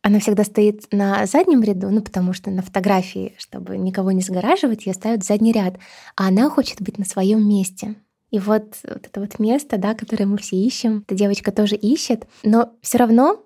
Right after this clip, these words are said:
мы понимаем, что есть человек, который видит,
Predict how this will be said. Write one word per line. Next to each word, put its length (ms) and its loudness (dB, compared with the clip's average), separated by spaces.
мы 100 2
понимаем, 460 2
что 180 -4
есть 500 2
человек, 580 -4
который 360 2
видит, 440 2